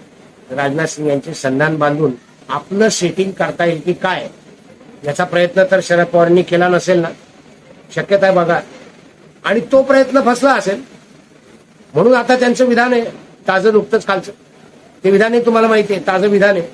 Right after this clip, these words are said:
की निवडणुकीनंतर, निकालानंतर काँग्रेसमध्ये अनेक पक्ष सामील होऊ शकतात.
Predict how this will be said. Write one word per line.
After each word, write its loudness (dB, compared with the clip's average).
की -2
निवडणुकीनंतर, 2
निकालानंतर 2
काँग्रेसमध्ये 2
अनेक 0
पक्ष -4
सामील 0
होऊ 0
शकतात. -4